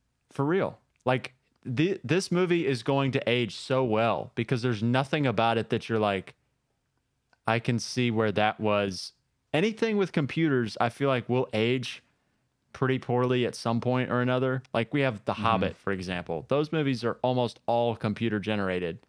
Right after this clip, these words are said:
Speaker 1: and they have not
Speaker 2: And they're
Speaker 1: aged.
Speaker 2: not gonna age well. They already don't.
Speaker 1: They already
Speaker 2: <laughs>
Speaker 1: haven't aged well.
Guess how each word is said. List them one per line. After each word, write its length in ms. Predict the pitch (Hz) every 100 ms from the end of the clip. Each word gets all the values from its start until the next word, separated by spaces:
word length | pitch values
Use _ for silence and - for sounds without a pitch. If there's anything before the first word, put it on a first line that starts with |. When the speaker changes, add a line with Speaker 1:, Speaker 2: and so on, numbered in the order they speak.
| _ _ _ _ _
Speaker 1:
and 240 | 113 110
they 160 | 120 117
have 140 | 117
not 220 | 113 117 110
Speaker 2:
And 80 |
they're 60 | 110
Speaker 1:
aged. 80 | 107
Speaker 2:
not 100 | 113
gonna 180 | 104 95
age 240 | 92 87
well. 240 | 90 85 87
They 140 | 92
already 260 | 113 113 87
don't. 220 | 87 87
Speaker 1:
They 160 | 151
already 360 | 151 151 151 135
Speaker 2:
<laughs> 120 | 117
Speaker 1:
haven't 160 | 110 104
aged 240 | 98 -
well. 240 | 82 71